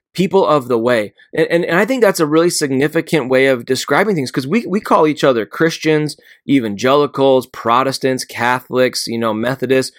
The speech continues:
We call each other these different labels, but what do those labels actually mean?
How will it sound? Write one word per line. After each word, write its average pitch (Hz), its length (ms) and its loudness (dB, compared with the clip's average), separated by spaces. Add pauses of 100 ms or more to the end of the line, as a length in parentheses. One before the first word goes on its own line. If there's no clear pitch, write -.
(180)
We - 80 0
call 196 320 2
each 190 180 -6
other 143 280 4
these 127 200 -4
different 143 460 -2
labels, 113 880 -2 (340)
but 156 120 2
what 196 140 4
do 247 60 0
those 190 260 4
labels 143 460 2
actually 117 640 -4
mean? 117 640 -4